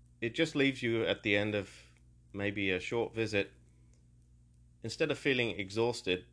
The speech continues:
feel, feeling more in touch with your history and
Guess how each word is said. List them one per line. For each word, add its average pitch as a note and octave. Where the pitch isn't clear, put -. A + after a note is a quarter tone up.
feel, A2+
feeling B2+
more A2
in G#2
touch -
with E2
your F2
history F2
and F2+